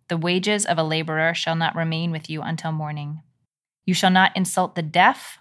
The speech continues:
or place a stumbling block before the blind. You shall fear your God.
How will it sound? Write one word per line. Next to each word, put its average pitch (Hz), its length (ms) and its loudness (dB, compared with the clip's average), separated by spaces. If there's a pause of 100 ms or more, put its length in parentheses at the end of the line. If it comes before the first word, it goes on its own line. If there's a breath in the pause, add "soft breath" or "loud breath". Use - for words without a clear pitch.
(140)
or 175 80 -2
place 175 320 -2
a 170 60 -4
stumbling 196 580 2
block 190 400 -2
before 165 320 -4
the 170 100 -4
blind. 147 520 -6 (400)
You 196 160 2
shall 165 260 4
fear 208 480 -4
your 175 240 -4
God. 147 540 -6